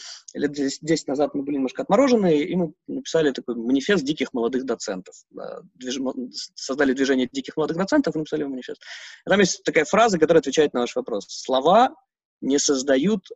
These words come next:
этот мир, но и не отражают его. Они просто делают его видимым».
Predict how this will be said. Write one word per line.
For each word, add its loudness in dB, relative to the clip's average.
этот -2
мир, 2
но 0
и 4
не 4
отражают -2
его. -4
Они -8
просто -8
делают -2
его -2
видимым». -8